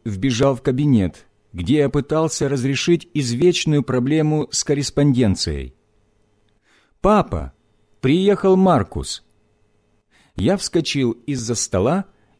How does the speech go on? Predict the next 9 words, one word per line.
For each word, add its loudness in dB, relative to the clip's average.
и 2
сбежал 2
вниз 2
по 0
лестнице. -2
Он 4
мне 4
понравился -2
сразу, -4